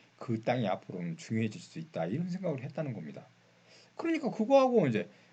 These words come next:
댐을 건설한다는 이 얘기하고 그다음에 이제 이 압구정동 그쪽이 이제 부상할 거다 이런 생각을 했다는 건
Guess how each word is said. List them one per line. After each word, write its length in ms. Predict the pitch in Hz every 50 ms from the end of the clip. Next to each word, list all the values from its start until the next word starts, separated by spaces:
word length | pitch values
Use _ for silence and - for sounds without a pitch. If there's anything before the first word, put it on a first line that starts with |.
| _ _
댐을 280 | - 262 294 330 339 320
건설한다는 640 | 254 254 247 247 254 254 247 240 247 240 226 202 170
이 120 | 170 180
얘기하고 680 | 190 175 165 180 170 160 147 131 139 143 151 151 147 -
그다음에 320 | - 160 170 175 170 151 131
이제 140 | 120 113
이 140 | 117 120 117
압구정동 800 | 110 117 110 - - 160 156 170 165 156 156 156 151 151 147 139
그쪽이 520 | - 131 123 120 123 - 135 131 127 127
이제 180 | 113 101 104 98
부상할 480 | - - 123 113 135 127 120 120 123
거다 220 | - 123 113 113 110
이런 260 | 117 127 151 214 214
생각을 360 | 202 208 220 214 208 196 175
했다는 340 | 190 - - 190 185 180 170
건 240 | 170 202 214 240